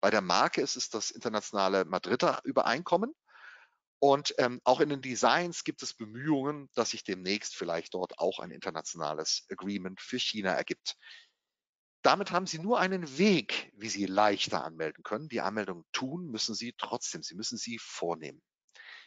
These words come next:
Was Sie nicht registrieren müssen, sind zum Beispiel Handelsgeheimnisse.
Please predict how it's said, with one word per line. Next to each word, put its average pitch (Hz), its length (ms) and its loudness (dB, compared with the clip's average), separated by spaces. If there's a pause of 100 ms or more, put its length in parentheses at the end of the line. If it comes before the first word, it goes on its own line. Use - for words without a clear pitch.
(460)
Was 139 140 4
Sie 151 80 0
nicht 247 380 2
registrieren 98 600 0
müssen, - 340 0
sind 143 240 -6
zum 139 160 -6
Beispiel 127 520 2
Handelsgeheimnisse. - 1200 -4